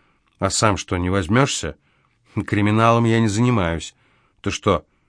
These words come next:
серьёзно думаешь, что мне нужен адвокат по уголовным делам?" "Да, думаю. Кроме того, мы с Ивонной сейчас на море. Долго добираться.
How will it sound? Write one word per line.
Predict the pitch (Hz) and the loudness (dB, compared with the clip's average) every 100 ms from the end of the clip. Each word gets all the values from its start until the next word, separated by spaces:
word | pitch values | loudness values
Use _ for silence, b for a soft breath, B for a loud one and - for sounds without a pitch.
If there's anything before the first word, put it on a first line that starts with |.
| _ | _
серьёзно | - 107 110 113 110 | -4 0 2 2 2
думаешь, | 98 113 113 98 | 2 2 2 0
что | - | -2
мне | 104 107 | 0 2
нужен | 110 101 104 | 2 2 0
адвокат | 92 101 - 110 - | 0 0 0 -2 0
по | 101 | -2
уголовным | 101 104 101 101 104 101 98 | -2 -2 0 2 4 2 0
делам?" | 90 98 104 147 147 b b b b b _ | 0 0 2 0 -4 b b b b b _
"Да, | - 104 120 87 | -4 2 4 2
думаю. | 82 101 87 80 76 _ _ | -2 -2 -2 -4 -8 _ _
Кроме | - 127 127 | 0 2 4
того, | 139 143 156 | 4 4 4
мы | 147 | 4
с | 127 139 | 2 0
Ивонной | 135 147 131 | 2 4 2
сейчас | 113 113 139 127 | 0 -2 0 0
на | 135 139 | 2 2
море. | 160 92 76 _ _ _ _ _ _ _ _ | 2 0 -4 _ _ _ _ _ _ _ _
Долго | - 95 120 123 113 | -6 2 4 4 2
добираться. | 110 110 113 123 - 73 | 0 2 2 2 -2 -12